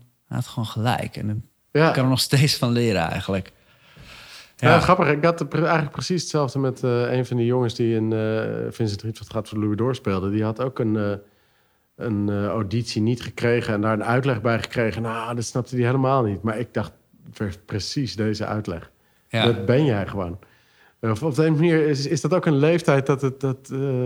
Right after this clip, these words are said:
Speaker 2: dat je heel moeilijk is om naar jezelf te kijken.
Speaker 1: Ja. Maar snap je die kritiek van dat je dus, als je het dan te pakken hebt, dat het dan naar binnen slaat?
Speaker 2: Nou, ik herken het wel dat ik in het begin, eh,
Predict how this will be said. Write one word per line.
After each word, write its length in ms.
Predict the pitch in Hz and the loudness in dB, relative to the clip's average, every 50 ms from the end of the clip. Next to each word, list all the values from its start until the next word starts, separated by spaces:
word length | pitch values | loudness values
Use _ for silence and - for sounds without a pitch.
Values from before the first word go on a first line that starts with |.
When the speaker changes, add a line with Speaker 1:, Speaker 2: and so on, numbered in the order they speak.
| 123 127 127 127 | 0 -2 -4 -4
Speaker 2:
dat 220 | 123 127 117 - | -6 -8 -8 -8
je 160 | - 113 - 67 | -8 -12 -12 -10
heel 260 | 73 196 247 220 190 | -8 -6 -2 0 2
moeilijk 320 | 165 160 160 151 143 139 - | 2 4 4 4 4 2 2
is 160 | 139 123 - | 0 0 2
om 160 | 139 131 131 | 0 2 2
naar 160 | 131 131 123 | 2 2 2
jezelf 320 | 120 117 - 190 214 208 - | 2 2 2 0 0 0 -2
te 80 | - | -6
kijken. 440 | - - 117 101 95 87 - 85 - - _ _ _ _ | -2 0 0 0 0 -2 -6 -8 -12 -12 _ _ _ _
Speaker 1:
Ja. 420 | - 113 107 95 95 - - - _ _ _ _ _ _ _ _ _ _ _ _ _ | -2 0 0 0 0 -4 -8 -20 _ _ _ _ _ _ _ _ _ _ _ _ _
Maar 100 | - 117 | -4 -2
snap 200 | - 147 147 - | 2 2 2 2
je 60 | - | 2
die 100 | 143 147 | 0 0
kritiek 340 | 143 - 143 127 - 160 151 | 0 -2 -4 0 0 0 -2
van 220 | - - 139 127 123 | -2 -2 -2 0 0
dat 140 | 127 120 | 0 0
je 80 | - 131 | -2 -2
dus, 240 | 123 120 113 - - | -2 -2 -4 -4 -6
als 140 | - 123 - | -6 -4 -2
je 80 | 135 | -2
het 100 | 127 117 | 0 0
dan 100 | 120 120 | 0 -2
te 100 | 113 120 - | -4 -4 -6
pakken 300 | - - 139 139 - 123 | -6 -4 -4 -4 -2 -2
hebt, 160 | 123 123 123 | -2 -2 -2
dat 120 | 127 120 120 | -2 -2 -2
het 80 | 120 | -2
dan 120 | 120 117 117 | -2 -2 -2
naar 140 | 117 107 | -2 -2
binnen 280 | 98 113 117 139 147 143 | -2 -2 0 0 -2 -2
slaat? 500 | - - - 135 123 127 165 190 - - - | -4 -6 -2 0 0 2 0 0 -4 -4 0
Speaker 2:
Nou, 160 | 151 160 180 | 2 2 2
ik 100 | 185 180 | 2 2
herken 260 | - 196 190 - 214 208 | 2 2 2 2 2 2
het 140 | 185 147 | 2 2
wel 200 | 139 185 202 208 | 2 2 2 2
dat 140 | 180 165 147 | 2 2 0
ik 100 | 175 160 | 0 0
in 100 | 175 165 | 0 0
het 100 | 156 151 | 0 0
begin, 420 | 147 127 - - 185 185 170 165 151 | -2 -2 -2 0 0 2 2 2 2
eh, 300 | 147 143 143 139 139 | 2 2 2 0 0